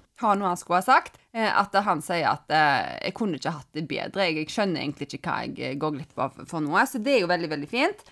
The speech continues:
Eh, meg og Steinar har det fremdeles like fint, samarbeider like bra, så det er hyggelig. Eh, og så er det kjekt også å få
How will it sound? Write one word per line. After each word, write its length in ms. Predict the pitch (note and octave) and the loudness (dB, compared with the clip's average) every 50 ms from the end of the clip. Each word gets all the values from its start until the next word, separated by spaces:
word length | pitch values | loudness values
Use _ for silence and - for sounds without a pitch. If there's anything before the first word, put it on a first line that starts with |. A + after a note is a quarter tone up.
| _ _ | _ _
Eh, 180 | C4+ C4+ C#4 C4+ | 0 2 2 4
meg 220 | D4 F4 F#4 F4 | 4 4 4 4
og 60 | D#4+ | 2
Steinar 400 | D4+ - E4 D#4 C#4 A#3 B3+ D#4+ | 0 0 2 4 6 6 6 6
har 180 | F4 - D4 C4 | 6 4 4 2
det 120 | B3 B3+ | 2 0
fremdeles 580 | - - G#3+ A3+ A#3+ D4 D4+ D4 F#4 F#4+ - - - | -2 -2 -2 0 2 0 0 0 -2 -4 -6 -10 -10
like 500 | - E3+ F3 F3 F#3 F#3+ F#3+ - E4+ F#4+ A4 | -8 -6 -2 0 0 0 2 4 4 2 4
fint, 440 | - G#4+ G4+ G4 G4 G4 G#4 G4+ - | 2 2 2 4 4 2 2 -2 -6
samarbeider 640 | - - C4 B3 A#3 A3 G3 F3 F3 F3+ F3+ F3 F3 G3+ | -4 -2 0 0 2 0 0 0 -2 -2 -2 -4 -4 -4
like 340 | G#3+ G#3+ G#3 - - D#4+ F4+ E4+ | -6 -8 -4 0 2 2 4 6
bra, 320 | D4 D4+ D4+ D#4 D#4+ F4+ F4 | 6 8 10 10 10 8 4
så 240 | - - - A#3 | 0 -6 -4 -4
det 460 | A#3+ G#3+ F#3+ - F3+ F3 F3 F3 - _ | -4 -4 -2 -2 -2 0 -2 -2 -4 _
er 320 | - - C#3 - - E3+ C3 - _ - | -14 -12 -10 -8 -8 -10 -10 -14 _ -8
hyggelig. 480 | G#3+ G3 D#3 - C#3 C#3+ E3 G#3+ C4 E4+ A4+ - - - _ - | -8 -8 -6 -6 -4 0 2 4 4 4 4 2 -2 -10 _ -4
Eh, 160 | B3+ C4 C4+ C#4 | 0 2 4 4
og 80 | D4 D4 | 2 2
så 100 | D#4 C#4 | 0 0
er 60 | D4+ | -2
det 100 | B3+ B3 | -2 -2
kjekt 280 | - C4+ A#3 - - - | -2 -4 -4 -4 -6 -8
også 180 | E3 - F#3+ | -6 -6 -6
å 80 | F#3 - | -8 -4
få 160 | - G3+ F3 | 0 2 4